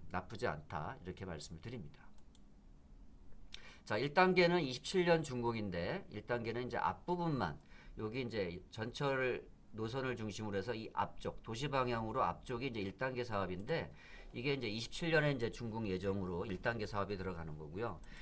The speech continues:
이 단계는 이제 삼십오 년 준공 예정입니다. 이게 이제 뒤쪽이거든요. 제가 토지가 이 뒤쪽에 있어요. 예, 여기도 하나 있고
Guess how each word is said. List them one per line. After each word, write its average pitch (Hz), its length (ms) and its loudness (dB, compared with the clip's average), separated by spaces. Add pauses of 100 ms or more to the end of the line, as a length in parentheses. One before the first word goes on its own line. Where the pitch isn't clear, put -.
(200)
이 123 100 -4
단계는 160 600 8
이제 131 100 4
삼십오 156 520 2
년 104 200 0
준공 95 640 -4
예정입니다. 82 600 -4 (100)
이게 110 140 -6
이제 101 200 -4 (600)
뒤쪽이거든요. 113 720 -4 (480)
제가 151 280 2
토지가 190 320 2
이 139 100 2
뒤쪽에 147 380 -2
있어요. 67 320 -6 (640)
예, 92 180 -2
여기도 139 460 2
하나 117 240 2
있고 170 640 -2